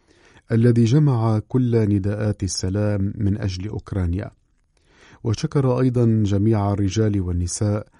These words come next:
الذين حملوا رسائل السلام هذه. ولفت فرانسيس إلى أن هذا الكتاب هو شبيه بيوميات حرب،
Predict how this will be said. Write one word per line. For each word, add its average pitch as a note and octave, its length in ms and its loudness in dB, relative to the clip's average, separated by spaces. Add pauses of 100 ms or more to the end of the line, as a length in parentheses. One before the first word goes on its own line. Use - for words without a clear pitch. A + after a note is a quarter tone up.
(480)
الذين A#2 540 4
حملوا A2+ 800 0
رسائل G#2+ 560 -2
السلام F#2 540 -2
هذه. F2 480 -6 (960)
ولفت G2+ 420 -4
فرانسيس A#2 680 -4 (560)
إلى A#2+ 220 4
أن A#2+ 100 6
هذا C#3+ 260 4
الكتاب B2 640 -2
هو A2+ 320 0
شبيه G#2+ 720 0 (120)
بيوميات G#2 840 0
حرب، G2 560 -2